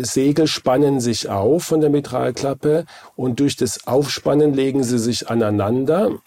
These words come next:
Es sind also zwei Segel, das vordere und das hintere Segel. Und durch das Aneinanderliegen wird verhindert, dass das Blut in die falsche Richtung zurückfließt.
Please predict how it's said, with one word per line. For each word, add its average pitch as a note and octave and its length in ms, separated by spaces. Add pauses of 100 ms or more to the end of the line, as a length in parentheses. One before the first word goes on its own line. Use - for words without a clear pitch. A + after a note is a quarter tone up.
(240)
Es - 60
sind A#2+ 240
also A2 220
zwei A#2 640
Segel, C#3+ 460
das B2+ 200
vordere A#2+ 420
und A2 100
das G2+ 160
hintere D3 440
Segel. A2+ 560 (360)
Und B2+ 440
durch C#3 160
das C3+ 180
Aneinanderliegen C3 960
wird B2+ 140
verhindert, A#2+ 540
dass A#2 200
das - 180
Blut A#2+ 300
in A#2+ 100
die A2 100
falsche G#2 500
Richtung G#2 400
zurückfließt. - 880